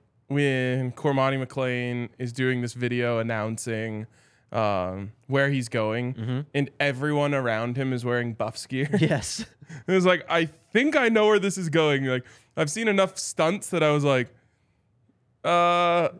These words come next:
Speaker 2: Yep. <laughs>
Speaker 1: well, I feel like you should know who I'm picking based off of my attire today.
Speaker 2: Let's do it.
Speaker 1: <laughs>
Speaker 2: Let's do
Speaker 1: Uh,
Speaker 2: it.
Speaker 1: I'm giving it away just like they did. Uh, number one overall pick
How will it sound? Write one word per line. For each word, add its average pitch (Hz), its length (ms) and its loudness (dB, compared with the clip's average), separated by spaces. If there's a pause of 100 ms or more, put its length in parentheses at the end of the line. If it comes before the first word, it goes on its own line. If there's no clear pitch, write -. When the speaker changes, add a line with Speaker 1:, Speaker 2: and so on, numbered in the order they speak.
Speaker 2:
Yep. 127 360 0 (420)
<laughs> - 400 -20
Speaker 1:
well, 170 400 4
I 165 100 2
feel 196 140 2
like 185 120 2
you 175 60 -2
should 180 180 0
know 147 160 2
who 151 100 2
I'm 135 180 0
picking 127 340 -4
based 117 260 -4
off 117 200 -2
of 113 120 -8
my 110 200 -2
attire 107 420 -6
today. 73 300 -12 (840)
Speaker 2:
Let's 110 200 -12
do 110 220 -4
it. - 760 0
Speaker 1:
<laughs> - 20 -20
Speaker 2:
Let's 104 240 -6
do - 100 -2
Speaker 1:
Uh, 147 40 2
Speaker 2:
it. 139 140 2
Speaker 1:
I'm 151 120 -2
giving 196 240 2
it 185 80 2
away 160 260 2
just 143 200 -4
like 143 160 0
they 127 180 0
did. 117 280 -2 (420)
Uh, 107 300 0
number 170 440 2
one 180 340 2
overall 175 500 4
pick 113 400 -2